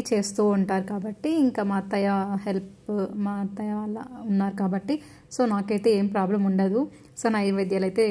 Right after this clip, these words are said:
నైన్ ఐటమ్స్ చేసామండి. ఎవరైనా చేయాలనుకున్న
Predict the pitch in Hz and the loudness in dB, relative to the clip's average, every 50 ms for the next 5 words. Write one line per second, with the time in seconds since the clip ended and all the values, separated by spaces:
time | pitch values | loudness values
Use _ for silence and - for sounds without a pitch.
0 | 190 196 202 196 196 190 190 190 - - - 214 196 196 208 196 190 - - 196 | 2 2 2 2 0 0 -2 -6 -10 -10 -6 -6 -4 -2 -2 -2 -2 -2 -2 -2
1 | 185 180 - 196 190 185 180 180 180 185 233 339 - - - - - - - - | 0 0 0 0 -2 -2 0 -2 0 0 0 -2 -2 -6 -14 -20 -20 -20 -20 -14
2 | - - 240 247 247 254 254 247 254 233 220 220 214 214 202 202 196 202 196 196 | -4 0 2 4 4 4 4 4 4 4 4 4 4 4 2 2 0 0 0 0